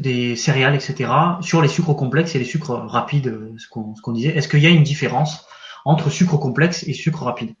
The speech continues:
Alors, il n'y a pas du tout de différence. Faut déjà savoir que lorsqu'on transforme un aliment, il n'y a plus de différence. On vous dit, euh, je vais vous donner un exemple parce que je vais citer ces trois marques. Euh, j'en ai trois, hein.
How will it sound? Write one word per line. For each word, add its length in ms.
Alors, 220
il 40
n'y 60
a 40
pas 180
du 120
tout 120
de 80
différence. 520
Faut 120
déjà 160
savoir 320
que 100
lorsqu'on 380
transforme 500
un 80
aliment, 420
il 40
n'y 40
a 20
plus 80
de 60
différence. 520
On 100
vous 140
dit, 420
euh, 400
je 80
vais 60
vous 100
donner 160
un 80
exemple 220
parce 120
que 60
je 60
vais 40
citer 160
ces 80
trois 220
marques. 320
Euh, 300
j'en 140
ai 60
trois, 320
hein. 60